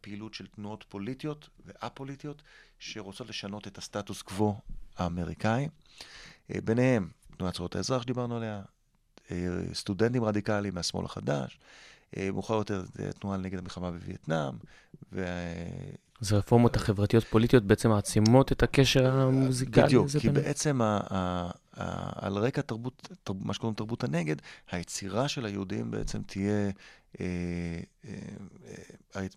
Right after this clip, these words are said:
Speaker 1: הייתי אומר, ההדרה של התרבות השחורה תתקבל כמשהו שהוא הרבה יותר לגיטימי, ואולי הוא משהו שאולי לא הזכרתי, אבל זה, דיברתי על תחום של מוזיקה שחורה, אבל,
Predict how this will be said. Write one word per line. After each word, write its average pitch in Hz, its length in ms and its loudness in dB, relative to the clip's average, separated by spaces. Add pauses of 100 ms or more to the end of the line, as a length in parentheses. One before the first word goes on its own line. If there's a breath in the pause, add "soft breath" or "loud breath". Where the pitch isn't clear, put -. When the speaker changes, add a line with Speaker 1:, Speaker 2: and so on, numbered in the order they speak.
Speaker 1:
הייתי 101 200 -6
אומר, 113 100 2
ההדרה 98 480 2
של 123 140 -2
התרבות 101 260 -6
השחורה 135 280 -4
תתקבל 107 360 -8
כמשהו 104 360 -8
שהוא 101 100 -8
הרבה 90 180 -4
יותר 95 140 -6
לגיטימי, 143 560 -4 (920 loud breath)
ואולי 131 360 6
הוא 156 100 2
משהו 139 200 0
שאולי 135 260 4
לא 135 60 4
הזכרתי, 175 460 2
אבל 101 240 2
זה, 117 240 -2
דיברתי 120 280 0
על 120 40 -4
תחום - 140 -8
של 117 80 -4
מוזיקה 117 260 -4
שחורה, 147 340 -2
אבל, 110 220 -2